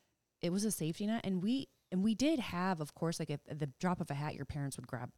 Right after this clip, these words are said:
you know, our kids for anything. They would always be there.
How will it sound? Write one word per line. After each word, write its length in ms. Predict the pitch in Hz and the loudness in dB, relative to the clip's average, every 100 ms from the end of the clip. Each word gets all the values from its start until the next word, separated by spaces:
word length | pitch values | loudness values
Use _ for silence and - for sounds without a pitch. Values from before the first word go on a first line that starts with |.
| _ - | _ -12
you 80 | |
know, 80 | 131 | -8
our 140 | 110 135 | -6 -6
kids 280 | - 120 | -6 -8
for 140 | - - - | -8 -16 -12
anything. 500 | 120 123 - 80 - - | -10 -8 -6 -8 -6 -2
They 100 | 135 | -2
would 100 | - | 0
always 320 | 135 - 127 | -2 -2 -6
be 160 | - 135 | -4 -4
there. 300 | 85 113 | -2 -4